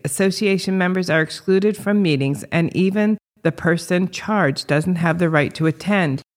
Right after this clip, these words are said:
in the beginning. Again, a cloak of secrecy. There is debate whether this version is at odds with what the bylaws say about removing a director.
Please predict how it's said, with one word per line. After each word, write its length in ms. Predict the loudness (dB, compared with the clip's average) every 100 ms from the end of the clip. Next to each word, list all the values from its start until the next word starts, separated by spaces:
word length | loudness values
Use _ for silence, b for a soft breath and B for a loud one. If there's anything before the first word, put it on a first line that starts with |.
| _
in 180 | 0 2
the 60 | 2
beginning. 580 | 0 2 2 0 -4 -10 _ _
Again, 540 | -2 0 2 2 0 0
a 100 | -2
cloak 380 | -2 -2 0 -2
of 100 | -4
secrecy. 760 | -2 -2 -2 -6 -4 -8 -8 -14 _ -2
There 180 | 0
is 200 | 2 -2
debate 420 | -2 -2 0 0 2
whether 320 | 0 2 0
this 200 | 0 0
version 520 | 0 0 0 -2 -4 -2
is 340 | 0 0 -2 -4
at 160 | -4 -2
odds 460 | 0 2 2 0 -6 _ _
with 160 | -6 0
what 180 | 0 0
the 80 | 0
bylaws 560 | 2 2 2 0 -2
say 380 | -2 0 0 -2
about 400 | -2 0 0 -2 -6
removing 460 | 0 2 2 2 0
a 60 |
director. 640 | 0 0 0 -2 -4 -6